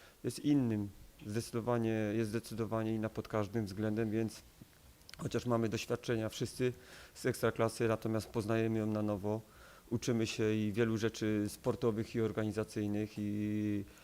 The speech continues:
mam nadzieję, że ten czas, te pierwsze mecze, gdzie zbieramy tak mocno te doświadczenie, one przyniosą efekt. Drugą ważną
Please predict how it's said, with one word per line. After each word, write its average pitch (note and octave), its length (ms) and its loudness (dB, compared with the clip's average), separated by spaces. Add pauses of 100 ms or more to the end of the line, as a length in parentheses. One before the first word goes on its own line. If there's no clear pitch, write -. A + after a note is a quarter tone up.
(140)
mam A2+ 140 2
nadzieję, A2+ 340 2
że G#2+ 120 -2
ten A2+ 180 2
czas, A2 380 0 (540)
te G#2 100 -8
pierwsze A2 440 0
mecze, A2+ 440 2 (400)
gdzie A2+ 100 -2
zbieramy A2+ 420 4
tak A2 200 -2
mocno A2 340 2
te G#2+ 140 0
doświadczenie, G#2+ 800 0 (300)
one A2+ 220 2
przyniosą A2 580 -2
efekt. - 420 -6 (500)
Drugą D3+ 200 8
ważną C#3+ 320 -2